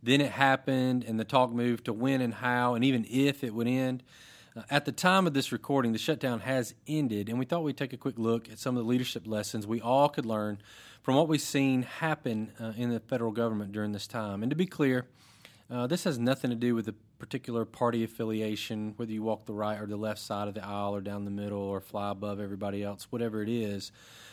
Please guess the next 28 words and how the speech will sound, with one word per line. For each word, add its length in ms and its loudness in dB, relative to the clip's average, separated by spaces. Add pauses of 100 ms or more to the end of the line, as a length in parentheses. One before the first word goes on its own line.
(140)
Uh, 280 4
the 100 0
things 320 6
we'll 100 4
be 80 6
talking 360 2
about 360 4
really 200 0
has 160 -2
nothing 280 -2
to 60 -4
do 160 2
with 140 -2
that. 320 -4 (720)
But 500 4 (240)
there 240 -6
are 240 0
some 180 -4
things 280 -2
we 100 -2
could 140 -6
learn 400 -2 (280)
from 160 -6
how 280 0
they 180 -2
handled 560 -4
this 220 -8
issue. 400 -10